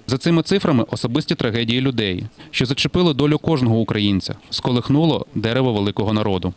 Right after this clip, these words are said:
І першими, хто пішов у те пекло та прийняв на себе жорстокий удар,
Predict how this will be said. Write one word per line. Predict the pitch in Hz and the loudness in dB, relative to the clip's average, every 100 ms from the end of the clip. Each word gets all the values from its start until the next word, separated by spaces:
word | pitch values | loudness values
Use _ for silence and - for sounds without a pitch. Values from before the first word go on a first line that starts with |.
| - - | -8 -6
І | 135 | -2
першими, | 175 156 165 147 | 0 2 2 2
хто | 160 | 0
пішов | - - 160 | -2 0 0
у | |
те | 151 156 | 0 0
пекло | 170 180 123 101 - | 0 0 0 -2 -6
та | 127 | -4
прийняв | - 147 147 | 0 2 4
на | 131 | 2
себе | 127 139 120 | 2 0 2
жорстокий | 131 - 147 143 | 0 0 -2 2
удар, | 131 135 156 | 0 2 -2